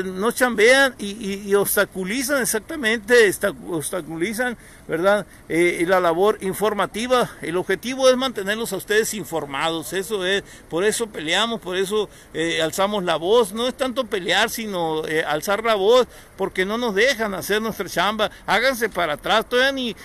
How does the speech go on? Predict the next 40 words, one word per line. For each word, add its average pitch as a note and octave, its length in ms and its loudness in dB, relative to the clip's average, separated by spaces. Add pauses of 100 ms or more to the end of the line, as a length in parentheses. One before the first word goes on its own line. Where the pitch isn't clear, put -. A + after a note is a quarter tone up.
(140)
ni G3 160 -4
saben C4 340 4
dónde C4 200 -4
está C4 220 0
uno, C#4+ 300 0
pero G3 320 2
luego, B3 280 4
luego B3 340 2
sí, A3+ 220 -4
volteense, G#3+ 640 2
háganse A#3 380 2
para G3+ 160 2
allá A3 120 4
para G#3+ 160 -2
atrás, F#3+ 340 2 (300)
no, G#3+ 200 0
todavía C4+ 440 6
no C4+ 140 0
tenemos, C4 440 0
eh, F#3+ 100 6
identidad F#3+ 600 2
de A#3 100 4
la G#3+ 100 0
persona, B3+ 640 2 (240)
este, F3 840 4
gracias, A3+ 560 4
gracias, A3 560 4 (300)
eh, E3+ 520 4 (1160)
gracias G3+ 400 2
a F#3 80 2
todos G#3+ 300 2
ustedes. A3 480 4
Estos G#3 320 -2
hechos G#3 260 -2
ocurrieron F#3+ 460 0
a G3 60 2
las E3+ 120 2
veintitrés F3 560 -2
treinta G3 400 0
horas. B3 340 6